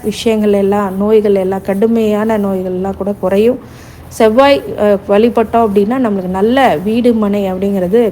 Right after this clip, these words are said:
கிரகப்பிரவேசம் பண்ணுவீங்க. விருச்சிக ராசிக்காரங்களுக்கு இன்னைக்கு வழிபாடாக இந்த பண்ணும்போது நல்ல பலன்களை உங்க முருகப்பெருமான் ஆசியுடன் நல்ல அற்புதமான வாழ்க்கை அமையும். விருச்சிக ராசிக்காரங்களுக்கு கடவுளுடைய அருளால் உங்களை வாழ்த்துகின்றேன். நன்றி.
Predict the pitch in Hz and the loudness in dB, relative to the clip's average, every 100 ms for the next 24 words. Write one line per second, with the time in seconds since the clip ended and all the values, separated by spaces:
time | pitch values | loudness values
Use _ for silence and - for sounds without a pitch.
0 | 196 190 196 202 196 196 190 185 190 196 | 0 -2 0 -2 -2 -6 -6 -6 -4 -4
1 | 226 - 185 269 262 233 - 233 208 202 | -6 -8 2 4 6 2 0 0 0 4
2 | 208 208 269 226 160 - 208 220 254 269 | 2 4 4 4 2 -4 -2 2 4 2
3 | 208 247 277 - 185 220 285 269 269 247 | 2 0 0 -2 0 4 4 4 4 4
4 | 240 247 247 220 208 208 233 220 226 247 | 4 2 2 0 0 0 0 0 0 0
5 | 190 214 214 202 196 196 196 175 - - | 2 0 2 0 2 2 0 0 -6 -8
6 | 220 190 196 214 226 226 214 208 202 - | -4 -2 2 2 2 0 0 0 -2 -6
7 | - 208 196 208 196 202 196 175 208 190 | -10 -6 -4 0 0 0 -2 0 0 0
8 | - - - - - - - 190 202 254 | -4 -16 -20 -20 -20 -20 -4 -4 0 2
9 | 240 240 247 240 202 202 202 202 196 196 | 4 4 4 4 4 2 0 0 0 0
10 | 196 262 - - 190 - 247 247 226 - | 0 -2 -4 -12 -12 -2 0 4 2 2
11 | 214 196 196 202 196 - - 202 214 208 | -2 -2 -2 -2 -4 -4 -2 2 4 4
12 | 196 196 196 - 196 220 226 247 - - | 2 0 -2 -2 0 2 2 0 -6 -8
13 | 185 180 180 196 226 233 226 220 240 262 | -4 -2 0 0 0 -2 -2 0 2 0
14 | - - - 190 196 180 175 | -2 -16 -6 -2 0 0 -4